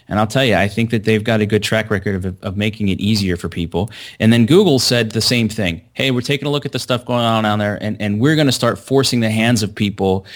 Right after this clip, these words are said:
in order to do better." Right? So one is, is very consumer focused,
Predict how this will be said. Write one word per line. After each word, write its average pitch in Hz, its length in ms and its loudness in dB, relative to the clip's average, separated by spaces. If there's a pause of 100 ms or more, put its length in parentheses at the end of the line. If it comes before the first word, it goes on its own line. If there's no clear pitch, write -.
(240)
in 104 80 0
order 110 160 4
to 104 80 0
do 98 140 0
better." 92 160 2
Right? 110 100 2
So 127 140 2
one 156 240 4
is, 123 240 2
is 110 180 0
very 123 480 0
consumer 143 460 2
focused, 95 560 -2